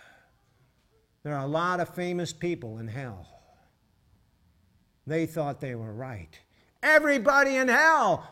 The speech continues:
thought that everybody in heaven was out of their mind. But the ones that are in heaven had a sound mind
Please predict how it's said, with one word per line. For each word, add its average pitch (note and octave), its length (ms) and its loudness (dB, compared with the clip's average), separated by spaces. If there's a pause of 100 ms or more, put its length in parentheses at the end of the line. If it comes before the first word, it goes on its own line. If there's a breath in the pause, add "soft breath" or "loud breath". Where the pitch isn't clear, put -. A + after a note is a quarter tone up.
thought A#3+ 260 4
that A#3 160 4
everybody A#3+ 640 4
in G#3 120 -4
heaven G3 480 2
was D#3+ 160 -2
out F#3+ 220 6
of E3+ 160 2
their D3 180 0
mind. D3+ 520 2 (2000)
But C3+ 120 -10
the D3+ 80 -4
ones F#3 360 0
that D3+ 160 -2
are D3 140 -2
in C#3+ 60 -4
heaven C#3+ 360 -2
had A#2 260 -8
a G#2+ 100 -8
sound A#2 600 -6
mind G2+ 320 -8